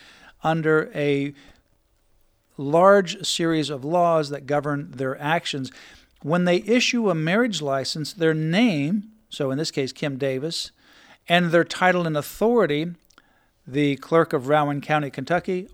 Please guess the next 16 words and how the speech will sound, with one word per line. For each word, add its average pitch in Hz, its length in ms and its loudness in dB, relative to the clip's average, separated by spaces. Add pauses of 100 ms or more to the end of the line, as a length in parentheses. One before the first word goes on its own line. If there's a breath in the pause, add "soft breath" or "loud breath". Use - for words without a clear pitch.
are 160 240 4
affixed - 540 -6
to 160 80 -6
that 147 220 -4
license. 170 520 -8 (560)
Kim, 190 420 2 (1080 soft breath)
seeing 180 460 0
that 156 320 2
perhaps 156 400 0
this 151 240 -2
case 160 400 0 (420 loud breath)
might 147 240 2
involve 143 380 2
a 135 60 -4
same-sex 147 580 -4
marriage, 165 460 0